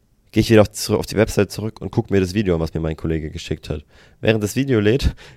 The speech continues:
gehe ich wieder zurück und will ihm kurz in der Mail antworten oder keine Ahnung, ich, ja,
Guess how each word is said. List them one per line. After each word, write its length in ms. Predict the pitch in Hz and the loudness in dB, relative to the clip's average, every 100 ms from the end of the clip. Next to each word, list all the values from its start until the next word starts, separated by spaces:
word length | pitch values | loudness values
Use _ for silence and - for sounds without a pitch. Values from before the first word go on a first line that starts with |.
| - | -2
gehe 80 | |
ich 120 | 113 - | 0 4
wieder 140 | 104 | 2
zurück 380 | - 98 123 - | 2 0 0 0
und 140 | 98 | -2
will 80 | 101 | 0
ihm 80 | 104 | 2
kurz 180 | 107 - | 0 0
in 60 | |
der 80 | 95 | 0
Mail 260 | 90 107 95 | 2 2 0
antworten 420 | 87 85 90 - | -2 0 -2 -2
oder 180 | - 92 | -2 -2
keine 280 | - 110 98 | -2 -2 0
Ahnung, 200 | 101 87 | 2 -2
ich, 220 | - - _ - _ | -6 -16 _ -20 _
ja, 220 | - 107 | -2 -2